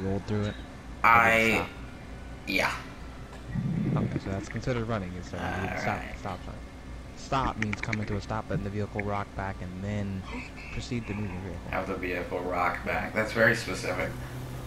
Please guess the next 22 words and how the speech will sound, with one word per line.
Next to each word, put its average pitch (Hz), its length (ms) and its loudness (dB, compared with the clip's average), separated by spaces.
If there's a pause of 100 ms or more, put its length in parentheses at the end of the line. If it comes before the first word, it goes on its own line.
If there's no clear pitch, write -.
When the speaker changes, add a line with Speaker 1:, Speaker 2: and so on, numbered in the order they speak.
(1000)
Speaker 1:
Yeah, 104 140 0 (520)
'cause 104 140 -2
that's 107 220 -2
what 95 80 -2
a 95 40 -4
stop 151 280 -4
is. - 400 -8
Speaker 2:
Mm-hmm. 131 120 -2
Speaker 1:
If - 60 -4
you're 120 80 0
not, 135 180 0 (140)
if 98 60 -4
you 123 60 0
don't 131 100 0
feel 123 120 0
the 107 120 0
vehicle 113 260 -2
rock, 113 300 -4
you're 95 80 -4
not 101 200 -4 (280)
really 92 160 -6
stopping. 95 280 -8